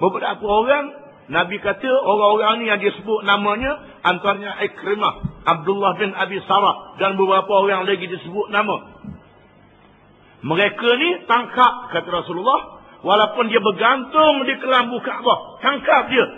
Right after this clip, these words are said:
dan bunuh dia. Ini disebut oleh Nabi sallallahu alaihi wasallam. Lalu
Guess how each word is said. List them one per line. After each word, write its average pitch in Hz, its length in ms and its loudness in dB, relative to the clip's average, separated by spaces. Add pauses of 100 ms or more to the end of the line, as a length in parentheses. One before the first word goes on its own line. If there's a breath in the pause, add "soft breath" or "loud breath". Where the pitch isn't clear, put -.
(140)
dan 185 160 0
bunuh 180 320 -2
dia. 101 120 -14 (1200)
Ini 131 120 -14 (120)
disebut 175 320 -4
oleh 147 160 -4
Nabi 135 320 -4
sallallahu 135 480 -4
alaihi 120 160 -18
wasallam. 107 260 -10 (2000)
Lalu 220 300 4